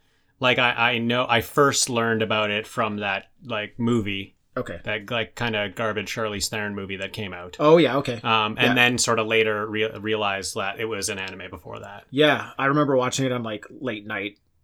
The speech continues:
Speaker 2: M T V or something. It was, it would always come on to, like, Friday
Speaker 1: Okay.
Speaker 2: night at
Speaker 1: Very
Speaker 2: two
Speaker 1: cool
Speaker 2: in the morning
Speaker 1: design.
Speaker 2: or something.
Speaker 1: Yeah, very
Speaker 2: Very,
Speaker 1: cool.
Speaker 2: very, like, adult orientated.
Speaker 1: Definitely, yeah.
Speaker 2: Really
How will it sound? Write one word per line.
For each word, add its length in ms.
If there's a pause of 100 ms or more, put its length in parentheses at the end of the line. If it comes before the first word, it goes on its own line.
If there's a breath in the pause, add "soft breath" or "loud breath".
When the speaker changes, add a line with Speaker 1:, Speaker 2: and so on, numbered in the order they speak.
(120)
Speaker 2:
M 160
T 160
V 180
or 80
something. 420
It 100
was, 240
it 60
would 60
always 180
come 160
on 120
to, 60
like, 140
Friday 140
Speaker 1:
Okay. 220
Speaker 2:
night 180
at 60
Speaker 1:
Very 260
Speaker 2:
two 120
Speaker 1:
cool 60
Speaker 2:
in 60
the 140
morning 220
Speaker 1:
design. 20
Speaker 2:
or 40
something. 360
Speaker 1:
Yeah, 160
very 240
Speaker 2:
Very, 380
Speaker 1:
cool. 80
Speaker 2:
very, 580
like, 260
adult 420
orientated. 800
Speaker 1:
Definitely, 480
yeah. 200
Speaker 2:
Really 680